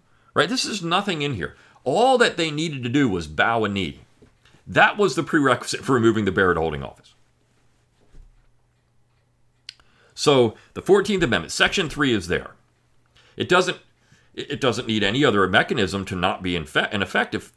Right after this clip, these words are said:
somebody just says, "Well, I'm sorry." And if you say that and you show that you're sufficiently repentant, then you can be in office again. You say, I mean, this is just absolute lunacy.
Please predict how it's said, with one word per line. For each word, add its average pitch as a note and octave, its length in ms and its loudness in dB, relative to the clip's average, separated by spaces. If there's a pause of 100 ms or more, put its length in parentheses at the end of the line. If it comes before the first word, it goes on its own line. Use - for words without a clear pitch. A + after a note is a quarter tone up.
somebody G#2+ 280 -2
just F#2+ 200 0
says, G2 200 0
"Well, F#2 140 0
I'm G2+ 100 -2
sorry." C#2+ 320 -4 (1040)
And B2 100 0
if D3 100 -6
you G#3+ 80 -6
say B3 240 2
that A#3 380 0
and A#2+ 160 -6
you D#3+ 80 -4
show G#3 280 -2
that D3 180 -8
you're D3+ 80 2
sufficiently D#3+ 840 -4
repentant, G#2+ 600 -8 (400)
then D#3 180 2
you E3 100 0
can C3 180 -2
be A2+ 160 0
in G2 100 0
office F2 340 -6
again. - 240 -16 (1400)
You D4 100 -6
say, - 180 -6
I - 40 -14
mean, D#4+ 100 -4
this F#4 180 2
is D#4+ 120 -4
just G#3 240 0
absolute C#3+ 440 0
lunacy. B2 640 0